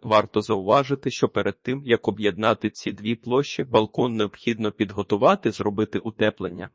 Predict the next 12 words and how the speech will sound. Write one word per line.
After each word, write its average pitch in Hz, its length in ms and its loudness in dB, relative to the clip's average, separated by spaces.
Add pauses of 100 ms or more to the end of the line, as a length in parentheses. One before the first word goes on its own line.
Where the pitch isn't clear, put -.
(160)
поставити 104 580 2
склопакети, - 840 -4
провести 110 580 -2
електрику 135 760 0
і 127 100 2
опалення. 85 680 -2 (140)
Отриману 156 580 4
площу 123 440 0
найчастіше 110 840 -2
облаштовують 117 760 2
двома 113 320 2
способами. 117 800 0